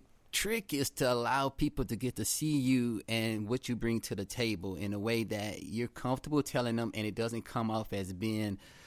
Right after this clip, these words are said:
um, conceited or arrogant. Uh, I,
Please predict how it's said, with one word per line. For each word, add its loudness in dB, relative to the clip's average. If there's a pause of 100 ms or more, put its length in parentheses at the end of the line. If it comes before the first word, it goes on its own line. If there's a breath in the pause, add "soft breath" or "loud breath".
(160 soft breath)
um, -8
conceited -2 (240)
or 0
arrogant. -2 (640 soft breath)
Uh, 2 (420)
I, -2